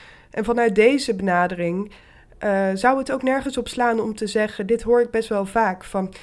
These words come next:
"Nou, ik vind mijn eigen radix, ja, dat ben ik, maar dat vind ik niet zo interessant eigenlijk." Of,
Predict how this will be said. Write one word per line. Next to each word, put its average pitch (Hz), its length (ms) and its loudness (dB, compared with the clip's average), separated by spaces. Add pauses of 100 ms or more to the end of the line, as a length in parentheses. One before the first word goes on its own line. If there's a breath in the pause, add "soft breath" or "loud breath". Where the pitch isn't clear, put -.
(320 loud breath)
"Nou, 190 200 -4
ik - 140 -12
vind 214 160 0
mijn 208 120 -2
eigen 202 340 0
radix, 185 360 0
ja, 190 180 2
dat 170 160 -8
ben 180 180 -2
ik, 208 420 0 (360)
maar 185 160 -2
dat 175 120 -6
vind 180 200 -6
ik 180 100 -16
niet 196 200 -2
zo 170 180 -2
interessant 190 640 -4
eigenlijk." 202 680 -4
Of, 180 280 -10